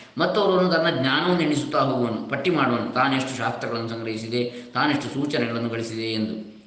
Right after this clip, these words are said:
ಒಟ್ಟಿನಲ್ಲಿ ಇವರಿಬ್ಬರೂ ಸು-, ಗಳಿಸುವವರೇ. ಮೂರನೆಯವನು ಒಬ್ಬನಿರುವನು, ಅವನು ತ್ಯಾಗವನ್ನು ಗಳಿಸುವನು, ಕೀರ್ತಿಯನ್ನು ಗಳಿಸುವವನು,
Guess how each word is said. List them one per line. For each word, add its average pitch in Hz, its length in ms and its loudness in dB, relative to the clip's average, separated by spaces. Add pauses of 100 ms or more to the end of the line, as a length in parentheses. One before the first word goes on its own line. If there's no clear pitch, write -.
ಒಟ್ಟಿನಲ್ಲಿ 214 360 0
ಇವರಿಬ್ಬರೂ 170 560 2
ಸು-, 135 200 -4
ಗಳಿಸುವವರೇ. 143 840 -2 (220)
ಮೂರನೆಯವನು 156 640 2
ಒಬ್ಬನಿರುವನು, 143 680 2
ಅವನು 120 240 -2
ತ್ಯಾಗವನ್ನು 127 640 0
ಗಳಿಸುವನು, 101 800 -6 (480)
ಕೀರ್ತಿಯನ್ನು 190 520 0
ಗಳಿಸುವವನು, 123 800 -2